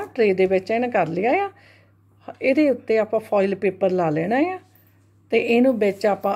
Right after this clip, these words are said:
ਓਵਨ ਦੇ ਰੱਖ ਦੇਣਾ ਆ ਵਨ ਏਟੀ ਡਿਗਰੀ 'ਤੇ।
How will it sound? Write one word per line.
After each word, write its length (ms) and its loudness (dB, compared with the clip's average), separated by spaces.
ਓਵਨ 260 0
ਦੇ 120 4
ਰੱਖ 280 -6
ਦੇਣਾ 260 -2
ਆ 80 -8
ਵਨ 300 2
ਏਟੀ 400 0
ਡਿਗਰੀ 400 -4
'ਤੇ। 280 -2